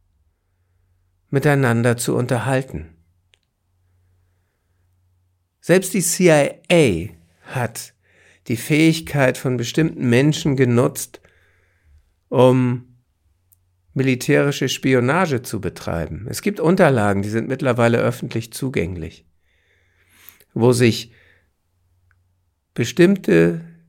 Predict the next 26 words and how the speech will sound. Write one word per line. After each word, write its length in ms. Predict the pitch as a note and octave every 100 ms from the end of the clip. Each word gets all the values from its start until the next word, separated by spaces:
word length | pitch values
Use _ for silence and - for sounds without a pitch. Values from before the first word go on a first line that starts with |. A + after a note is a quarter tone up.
| _ -
Menschen, 840 | A#2 B2+ E3+ - - F3+ G3 G3+ - _ _ _ _ -
die 120 | B2+ A2
für 200 | - C#3
die 100 | C3+
C 220 | - B2
I 340 | G#2+ A2 B2
A 20 | C#3
gearbeitet 680 | C3 B2 A#2+ A#2+ A2+ -
hatten, 440 | A#2 A2 A2+ A#2+ - _ _ _ _ _ _ _ _ _ _ -
in 100 | A#2+
das 200 | B2 C3
Gedankenfeld 1200 | B2+ D#3 F#3 - C#3 - C3 B2 A#2+ - - _ _ _ -
von 460 | - - B2+ B2 A2+
russischen 640 | G#2+ D3 D3 A#2+ - A2
Technikern 680 | - A2 - A2+ - E2 -
einloggen 1080 | - F2+ F#2 E2+ E2+ - F#2+ F2 E2 D#2+ -
konnten, 420 | E2 D#2 - E2
wenn 160 | F2
du 60 | F2
das 240 | G2 -
so 100 | F#2
möchtest. 600 | E2 E2 E2 - - - _ _ _ - _ _ _ -
Und 120 | B2
sie 120 | C#3+
zeichneten 800 | - F3 F#3+ F#3+ F#3+ F#3 D3 C3+
Bilder 640 | D#3 D3 C#3+ D3+ F#3 F3+